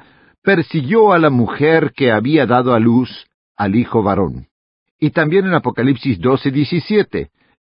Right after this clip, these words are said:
"Entonces el dragón se llenó de ira contra la mujer y se fue a hacer guerra contra el resto de la descendencia de ella, los que guardan los mandamientos de Dios y tienen el testimonio de Jesucristo".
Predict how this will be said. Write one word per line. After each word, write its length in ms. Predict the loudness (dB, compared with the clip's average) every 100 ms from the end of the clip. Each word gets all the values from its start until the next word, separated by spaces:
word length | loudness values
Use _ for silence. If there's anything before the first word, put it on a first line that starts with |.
| -2
"Entonces 800 | -2 0 0 0 0 -2 -4 _
el 240 | 0 2
dragón 600 | 0 -4 0 2 2 -2
se 240 | -2 0 2
llenó 360 | 2 2 2
de 160 | 2 2
ira 560 | 4 4 2 -2 -8 _ -2
contra 340 | 0 0 -2
la 120 | -2
mujer 540 | 0 -2 0 0 0 -6 -14 _ _
y 120 | -4
se 180 | -2 -2
fue 220 | -2 0
a 80 | 0
hacer 340 | 0 0 0 2
guerra 360 | 0 2 0
contra 440 | 0 0 0 0 0
el 100 | 0
resto 500 | 0 -2 -2 -2 0
de 120 | 0
la 100 | 0
descendencia 760 | 0 -2 -2 -2 -2 0 -2
de 220 | 0 2 2
ella, 340 | 0 -4 -8 _ _ _ _ _
los 260 | -2 -2 -4
que 160 | -8
guardan 400 | -2 -2 -2 -2
los 160 | -2 -2
mandamientos 680 | -4 -4 -4 -2 -2 -2 -2
de 140 | -2
Dios 460 | 2 2 2 -2 -14 _ _ -2
y 180 | -2
tienen 520 | -2 -2 0 2 0 0
el 160 | -2
testimonio 580 | -6 -6 -4 -2 0 -2
de 60 | -4
Jesucristo". 760 | -6 -8 -8 -8 -10 -12 -18